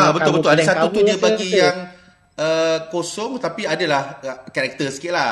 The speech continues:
Speaker 2: Dia bagi page, page muka surat kosong.
Speaker 1: Dia ada karakter sikit. Lepas tu, ha, lepas tu ada
Speaker 2: Oi,
Speaker 1: cutting
Speaker 2: oi,
Speaker 1: line
Speaker 2: dah.
Speaker 1: kat tepi ni.
Speaker 2: Oi,
Speaker 1: Pun
Speaker 2: dahsyat,
Speaker 1: lepas tu
Speaker 2: dahsyat, dahsyat,
Speaker 1: kosong.
Speaker 2: dahsyat. Itulah zaman
Speaker 1: Ha.
Speaker 2: tu, siapa yang lalu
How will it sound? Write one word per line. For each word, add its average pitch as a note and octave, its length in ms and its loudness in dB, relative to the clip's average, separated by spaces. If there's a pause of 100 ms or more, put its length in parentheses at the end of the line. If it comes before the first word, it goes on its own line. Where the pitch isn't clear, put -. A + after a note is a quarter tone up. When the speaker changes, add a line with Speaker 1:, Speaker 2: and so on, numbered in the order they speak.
(140)
Speaker 2:
Dia C#3 200 -4 (100)
bagi C#3+ 280 -2
page, E3+ 340 -4 (360)
page - 220 -6
muka E3+ 180 -8
surat F3+ 200 0
kosong. D#3 380 0
Speaker 1:
Dia D#3 100 0
ada D#3+ 120 -4
karakter F3 400 -8
sikit. F3 400 -6
Lepas - 400 -14
tu, E3+ 60 -14 (440)
ha, D3 80 -8 (640)
lepas C3+ 240 -2
tu E3+ 80 0
ada F3+ 100 6
Speaker 2:
Oi, D#3+ 140 8
Speaker 1:
cutting D3 320 2
Speaker 2:
oi, D#3+ 80 2
Speaker 1:
line D#3 200 0
Speaker 2:
dah. G#2 140 -4
Speaker 1:
kat - 140 -4
tepi E3 320 -6
ni. D#3 160 -4
Speaker 2:
Oi, B2+ 200 -10
Speaker 1:
Pun G3+ 80 -2
Speaker 2:
dahsyat, G#3+ 300 -4
Speaker 1:
lepas D3 80 -6
tu - 60 -
Speaker 2:
dahsyat, G2+ 160 -6
dahsyat, - 0 - (160)
Speaker 1:
kosong. E3 160 2
Speaker 2:
dahsyat. G2 340 -8
Itulah A#2+ 220 -4
zaman A2+ 340 -4
Speaker 1:
Ha. A2 60 -8
Speaker 2:
tu, B2 140 -8 (920)
siapa A#2+ 400 -8
yang A2+ 220 0
lalu A2+ 260 0